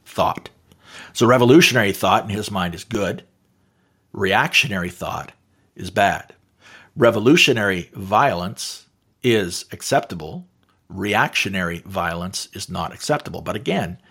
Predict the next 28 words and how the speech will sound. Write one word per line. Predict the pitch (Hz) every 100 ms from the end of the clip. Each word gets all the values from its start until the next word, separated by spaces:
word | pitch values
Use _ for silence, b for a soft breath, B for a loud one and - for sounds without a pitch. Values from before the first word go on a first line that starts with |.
| b b b b b _
what's | - 131 -
the | 131
definition? | 127 123 113 151 175 - -
Who | 143
defines | 117 - 135 127 104 - -
what | 110 117 127 -
action | - 120 117 - 87
is | 98 104
revolutionary | 101 90 101 131 - 95 95 95 B B B
and | - 107 104 90
what | - 107 107 -
action | 107 98 - 90 90
is | 101 85 - - _ _ -
reactionary? | 98 101 151 - 85 71 60 _ _ b b b b b b b
So | - 120
I'll | 107 110
read | 113
a | 104
quote | - 131 156
about | 101 90 -
that. | 80 90 - _ _ _ _ _
He | 107
says, | - 117 113
"In | 110
terms | 117 - 190 202 165
of | 104
historical | 107 - 139 151 92
function, | - 127 170 - 76